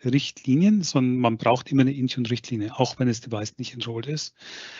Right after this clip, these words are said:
Äh, Lizenz, äh, Lizenz, auch wenn das Device nicht enrolled ist. Ähm,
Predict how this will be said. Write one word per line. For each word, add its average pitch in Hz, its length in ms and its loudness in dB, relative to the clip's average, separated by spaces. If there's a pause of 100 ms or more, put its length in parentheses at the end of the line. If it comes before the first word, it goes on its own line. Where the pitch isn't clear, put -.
(160)
Äh, 127 240 8
Lizenz, 123 400 -2
äh, 131 300 -4
Lizenz, 113 500 -6
auch 120 120 -4
wenn 123 100 -2
das 117 100 -4
Device 113 360 -4
nicht 117 140 -12
enrolled 123 300 -14
ist. - 240 -14 (840)
Ähm, 143 300 4